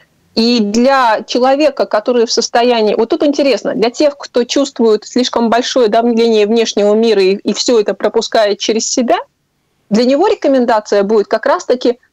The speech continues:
создать у себя внутри вот этот уютный кокон, где он может почувствовать себя защищённым. И это внутреннее состояние, это не обязательно,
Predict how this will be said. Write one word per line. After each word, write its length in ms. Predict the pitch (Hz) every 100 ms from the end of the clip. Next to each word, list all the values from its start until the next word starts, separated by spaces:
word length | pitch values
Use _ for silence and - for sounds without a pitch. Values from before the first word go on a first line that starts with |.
| -
создать 480 | - 240 226 320 262
у 40 |
себя 360 | - 240 233 226
внутри 360 | 233 247 294
вот 140 | 285 247
этот 260 | 226 208 -
уютный 520 | 226 269 285 240 233
кокон, 460 | - 320 339 233 226
где 240 | 208 214 220
он 180 | 247 254
может 400 | 226 254 247 -
почувствовать 600 | - 254 247 - 196 -
себя 520 | - 196 208 208 190
защищённым. 840 | 190 214 - 220 - - 202 - - - -
И 80 |
это 180 | 208 220
внутреннее 520 | 214 269 262 208 175
состояние, 600 | 170 - - 208 330 254
это 120 | 196 202
не 120 | 202
обязательно, 640 | 190 202 247 269 214 202